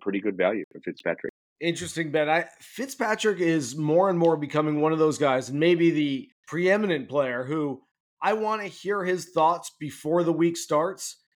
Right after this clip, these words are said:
Speaker 2: and I wanna know
Speaker 1: Yes.
Speaker 2: exactly where his head is at, because I, I get the sense with Fitz, and again, I don't know him as well as other people know, but I get the sense with him, if he,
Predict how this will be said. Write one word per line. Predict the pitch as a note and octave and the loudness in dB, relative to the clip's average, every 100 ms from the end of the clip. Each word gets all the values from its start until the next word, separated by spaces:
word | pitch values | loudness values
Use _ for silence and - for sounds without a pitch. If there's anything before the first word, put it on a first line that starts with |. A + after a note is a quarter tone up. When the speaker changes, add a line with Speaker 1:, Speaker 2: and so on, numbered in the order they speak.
| - | -2
Speaker 2:
and | D#3+ | 2
I | E3 | 4
wanna | F3+ F3 | 2 0
know | E3+ E3+ | -2 -2
Speaker 1:
Yes. | E3 | -2
Speaker 2:
exactly | D#3+ D#3 D#3+ | -2 -2 -2
where | D3 D3 | -2 0
his | D3 | 0
head | D3+ C#3 | 0 -2
is | C3 | -2
at, | B2 A2+ | -4 -4
because | D3 E3 | -6 -2
I, | F3 F3+ - _ - | -2 -2 -12 _ -6
I | E3+ | -2
get | F3 B3+ | 0 0
the | A#3 | 0
sense | A#3 A#3+ A3+ | -2 0 -4
with | F#3+ | -8
Fitz, | - A#3+ F3+ - - - _ | 0 0 0 -4 -12 -16 _
and | C#3+ F3+ | -6 -4
again, | G#3 F3+ | -2 -2
I | D3 | 0
don't | A3 C4 | 2 2
know | A3+ G#3+ | 0 -2
him | G#3 | -2
as | F#3+ D#3 | -2 2
well | F3+ | 2
as | E3+ | 4
other | E3 E3 | 0 -2
people | E3 D3+ D#3+ | -4 -4 -2
know, | D3+ | -2
but | D3+ E3+ | 0 0
I | |
get | E3 G#3+ | 0 -4
the | G3+ | -4
sense | A3+ A#3 A3+ | -4 -4 -4
with | G#3 | 0
him, | A#3 E3 D3+ - _ - | 2 2 0 -8 _ -2
if | D#3 D3 | -2 0
he, | G3 A#3+ | -2 -2